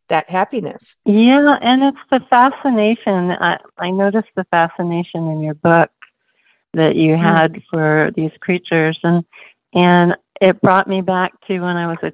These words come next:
Speaker 2: child. Um, I used to go with my father. He had a boat,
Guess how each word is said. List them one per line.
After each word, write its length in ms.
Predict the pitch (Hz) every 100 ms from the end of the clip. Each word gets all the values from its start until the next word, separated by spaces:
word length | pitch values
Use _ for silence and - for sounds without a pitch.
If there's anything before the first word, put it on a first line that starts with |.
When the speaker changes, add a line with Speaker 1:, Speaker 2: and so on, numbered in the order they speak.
| -
Speaker 2:
child. 600 | 185 196 208 185 180 165 -
Um, 480 | 165 160 160 165 170 -
I 60 | 170
used 200 | 175 -
to 100 | 175 -
go 240 | 180 175 170
with 140 | 175
my 320 | 175 170 165 165
father. 540 | - 180 185 175 175 175 _ _ _ _ _
He 260 | 175 170 170
had 320 | 170 175 165
a 60 | 160
boat, 480 | 156 160 170 185